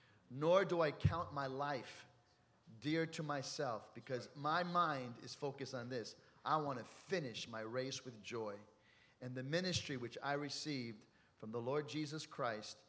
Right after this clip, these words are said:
to testify of the go-, to the gospel of the grace of God. So in a nutshell, I think we have a major problem in America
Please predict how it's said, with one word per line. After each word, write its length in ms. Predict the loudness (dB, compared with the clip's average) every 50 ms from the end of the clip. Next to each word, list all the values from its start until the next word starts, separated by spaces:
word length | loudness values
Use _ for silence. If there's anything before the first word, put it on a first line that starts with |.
| _ _ _ _ _ _ _ _ -14 -12
to 260 | -12 0 6 6 6 8
testify 680 | 8 6 4 2 0 -4 -6 -2 -2 0 0 0 -2 -4 -6 -10 -16 -20 -20 -20 _ _ _ _ _ -20 -8 -4
of 120 | -4 -2 -2
the 80 | -2
go-, 220 | 0 2 2 2 2 0
to 100 | -2 -4
the 80 | -2 0
gospel 680 | 2 4 4 4 4 2 0 2 4 4 4 2 -2 -10 -18 -20 -12 -6 -4
of 140 | -2 -2 0
the 80 | -2
grace 360 | -2 0 -2 -2 -2 -4 -6
of 140 | -8 -8 -6
God. 260 | -4 -4 -4 -4 -6 -10 -14 -20 -20 -20 -20 -20 -20 -12
So 220 | -4 0 2 2
in 100 | 2 2
a 60 | 0
nutshell, 500 | 2 2 2 2 2 0 0 0 0 2
I 120 | 2 2 0
think 300 | 0 -2 -4 -4 -4 -6 -6
we 120 | -6 -4 -2
have 180 | 0 0 -2 -2
a 60 | -4 -6 -6 -4
major 340 | -2 -2 -2 -2 -4 -4 -6
problem 720 | -4 -2 0 0 2 0 0 -2 -4 -4 -4 -6 -8 -10 -12 -16 -20 -20 _ _ -10
in 140 | -8 -8 -6
America 560 | -4 -2 0 0 0 0 -2 -2 -2 -2